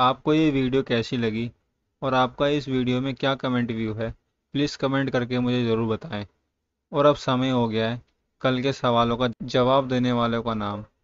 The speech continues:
आप अपनी screen पे देख सकते हैं। तो दोस्तों, आज का सवाल ये है कि भारत की ब्रह्मोस मिसाइल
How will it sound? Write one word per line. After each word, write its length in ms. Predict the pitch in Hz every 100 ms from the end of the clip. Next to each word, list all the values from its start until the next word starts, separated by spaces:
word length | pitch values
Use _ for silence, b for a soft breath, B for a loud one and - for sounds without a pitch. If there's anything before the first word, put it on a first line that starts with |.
| _ _
आप 240 | 127 131
अपनी 260 | 131 131 135
screen 320 | - 131 120
पे 100 | 120
देख 200 | 117 110
सकते 340 | 104 113 - 107
हैं। 220 | 104 104 - _ _ _
तो 100 | 143
दोस्तों, 520 | 135 127 120 - 127 139 - _ _ _ 139
आज 220 | 117 -
का 120 | 147
सवाल 340 | 139 127 127
ये 240 | 123 117 117
है 300 | 107 113 123 _ _ _ _
कि 120 | 147
भारत 400 | 131 113 113 123
की 140 | - 156
ब्रह्मोस 540 | 127 117 117 127 127
मिसाइल 460 | 127 113 110 104